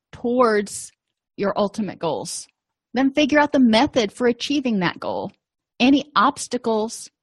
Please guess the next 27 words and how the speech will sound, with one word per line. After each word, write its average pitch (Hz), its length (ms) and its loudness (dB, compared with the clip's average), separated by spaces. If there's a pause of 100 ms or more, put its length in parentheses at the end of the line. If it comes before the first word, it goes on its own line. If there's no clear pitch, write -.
(120)
and 208 140 -2
ways 208 300 0
to 214 160 -4
address 190 400 -2
them. - 160 -16 (800)
So 208 600 2 (320)
if 226 200 0
you 262 160 4
want 247 320 0
to, 233 320 0 (300)
we'll 196 160 -10
stay 208 260 -2
with 220 100 -2
the 214 80 0
bully 220 300 4
example 196 360 0
for 202 200 -4
a 196 80 2
minute. 196 280 0
If - 140 -8
you 240 80 0
wanted 233 280 0
to 208 60 -8
change 240 320 -2
your 208 100 -6
lunch 202 260 -4
period 135 400 -6